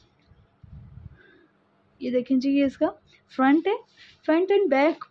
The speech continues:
all over में आ रहा है इस तरह से, बहुत ही खूबसूरत सा, म-,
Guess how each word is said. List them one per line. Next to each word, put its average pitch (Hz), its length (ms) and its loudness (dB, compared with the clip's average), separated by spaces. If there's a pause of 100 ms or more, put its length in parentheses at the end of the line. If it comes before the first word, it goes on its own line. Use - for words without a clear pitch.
(100)
all 254 220 2
over 349 240 2
में 381 80 -2
आ 349 160 2
रहा 339 80 2
है 349 60 2
इस 330 120 -4
तरह 330 160 2
से, 330 140 -2
बहुत 269 340 0
ही 311 60 -2
खूबसूरत 294 420 0
सा, 349 160 -2 (680)
म-, 240 340 -4